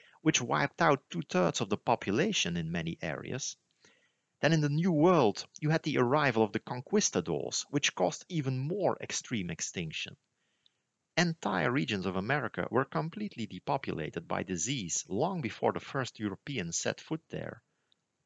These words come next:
It would take centuries before the population reached medieval levels again. In the meantime, a huge area of farmland was once again covered with trees.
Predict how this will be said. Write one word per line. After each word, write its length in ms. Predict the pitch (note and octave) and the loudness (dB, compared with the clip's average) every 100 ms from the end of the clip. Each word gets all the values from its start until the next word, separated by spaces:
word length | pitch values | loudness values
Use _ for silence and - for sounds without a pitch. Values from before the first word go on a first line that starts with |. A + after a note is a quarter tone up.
| - | -12
It 100 | - | 0
would 220 | F3 - | 0 4
take 200 | D#3 B2+ | 4 4
centuries 760 | - - E3+ E3 - - D#3 - - _ | 0 0 0 0 -2 -2 -6 -8 -14 _
before 300 | - A#2+ F3+ | -12 0 2
the 60 | D3 | 2
population 840 | - C3 - F#2 C3 B2 - D#2 - _ _ _ | 0 -2 0 0 2 4 2 -2 -10 _ _ _
reached 320 | G#2+ E3+ - G2+ | -2 0 0 0
medieval 580 | B2+ A2+ C#3 C#3 F2+ | -2 0 -2 -2 0
levels 400 | G2 A#2+ F2 - | 0 0 -2 -6
again. 360 | E2 D#2+ D#2 - _ _ _ _ _ _ _ | -8 -8 -10 -10 _ _ _ _ _ _ _
In 120 | D3 | 0
the 80 | A2+ | 2
meantime, 640 | A2+ E3+ D3 F#2 D2+ D2 - _ _ _ | 0 0 -2 -4 -6 -8 -16 _ _ _
a 60 | C#3 | 2
huge 440 | C#3 A3+ G3+ - - | 2 0 0 0 2
area 360 | D#3+ C3 F#2+ | 2 4 4
of 120 | - - | 2 -2
farmland 680 | - D3 C#3 D#2+ D2+ D2+ - | -2 0 0 0 -2 -4 -2
was 180 | A#2+ A#2 | -2 -2
once 300 | D3+ F3 B2 | -2 -2 -4
again 320 | A#2 G#2+ F2+ | -2 -2 -2
covered 380 | - C#3 G2 F#2+ | -4 -4 -4 -2
with 180 | F#2+ | -4
trees. 600 | - - F3 A#2 - - | -2 -6 -6 -6 -8 -10